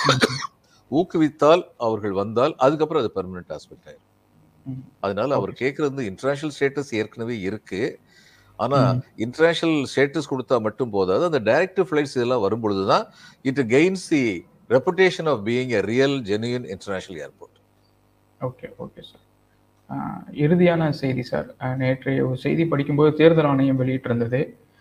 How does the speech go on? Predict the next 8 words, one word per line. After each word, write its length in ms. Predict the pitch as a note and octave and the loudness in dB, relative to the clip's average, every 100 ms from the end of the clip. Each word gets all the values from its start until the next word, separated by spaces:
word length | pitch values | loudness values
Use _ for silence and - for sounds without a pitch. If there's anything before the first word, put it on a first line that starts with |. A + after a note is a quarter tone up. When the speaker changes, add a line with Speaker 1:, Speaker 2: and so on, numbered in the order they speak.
| _ _ | _ _
Speaker 1:
ஆ, 340 | D3 C#3 C#3 C#3+ | -4 -4 -4 -4
சாதியின் 500 | - D3+ E3 E3 D#3+ | 4 4 6 4 4
பெயராலோ, 460 | C#3+ C#3+ C3+ C#3+ | 2 4 2 2
மதத்தின் 480 | D3 C3+ C3+ - C#3+ | 0 -2 -4 -4 -2
பெயராலோ, 480 | C3+ C3 B2+ B2+ D3 | 0 0 0 0 -2
இன்ன 240 | D#3+ D#3 D#3 | 0 2 2
அடையாளங்களின் 680 | C#3+ D3 C#3+ C#3+ C#3 C3+ C3+ | 4 2 2 0 -2 -2 0
பெயராலோ, 440 | C3 B2+ B2+ D3 | 0 0 -2 -4